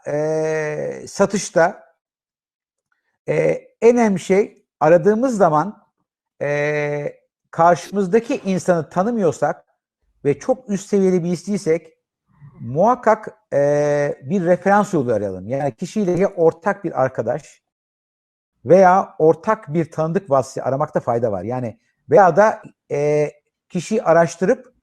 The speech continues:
onu tanıyan birisinden o bizi öncesinden tanıtmasını söyleyebiliriz. Yani önemli bir şey bu. Yani, e, soğuk satış yapmayın bence. Bu önemli bir şey. Soğuk satış yapmayalım. İkinci konu, e, karşımızdaki insanla ilk tanıştığımız zaman iki üç dakika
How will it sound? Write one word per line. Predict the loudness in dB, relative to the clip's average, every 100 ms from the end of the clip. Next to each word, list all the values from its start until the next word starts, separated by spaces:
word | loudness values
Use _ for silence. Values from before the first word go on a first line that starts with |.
| _ _ _ _
onu | -2 0 0
tanıyan | 0 0 0 0
birisinden | -4 -2 -2 -2 0 0 0 -2 -10 -6
o | -4 -4
bizi | -4 0 -2 0
öncesinden | -2 -2 -4 -4 -2
tanıtmasını | -4 -2 -4 -4
söyleyebiliriz. | -2 -2 -2 -4 -8 -6
Yani | -6
önemli | 0 2 2
bir | 0
şey | -4
bu. | -2
Yani, | -2 0 -2 -6 _ _
e, | 0 0 -2
soğuk | 0 2 2
satış | -2 2
yapmayın | 0 0 -6
bence. | -4 -6 -6
Bu | -6
önemli | -4 -6
bir |
şey. | -8
Soğuk | -4 -2 -2
satış | -4 -8 -4
yapmayalım. | -4 -4 -6 -8 -12 _ _ _ _ _ _ _
İkinci | -10 0 0 2
konu, | 2 2 2 -2 _ _ _ _ _ -2
e, | 2 4 4 0 -4
karşımızdaki | -2 -2 -2 -6 -6 -6
insanla | -4 -6 -2 0 0 0 -4 -6 _ _ _ _ _ _ _
ilk | -4 0
tanıştığımız | 2 2 0 -2 2
zaman | 0 0 -6
iki | -12 -12 -10
üç | 0 2
dakika | 2 2 2 2 -4